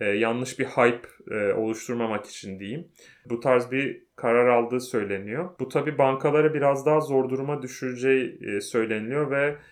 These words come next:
insanların, e, özellikle şirketlerin diyeyim, bankalardan faiz alma konusunda daha çok zorlanacağı, daha,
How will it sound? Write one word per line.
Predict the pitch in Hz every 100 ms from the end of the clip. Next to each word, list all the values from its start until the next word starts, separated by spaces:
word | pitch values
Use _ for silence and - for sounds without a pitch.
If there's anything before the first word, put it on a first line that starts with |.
| _
insanların, | 131 120 - 123 127 127 143 135 -
e, | 107
özellikle | 101 101 110 113 117 127 131 117
şirketlerin | - 117 - 123 120 110 123 127
diyeyim, | 110 147 -
bankalardan | 120 113 135 123 123 139 135
faiz | - 123 123 127
alma | 123 131
konusunda | 131 127 123 131 139 127
daha | 123 123
çok | 135 110
zorlanacağı, | 113 110 113 113 110 107 120 117
daha, | 113 113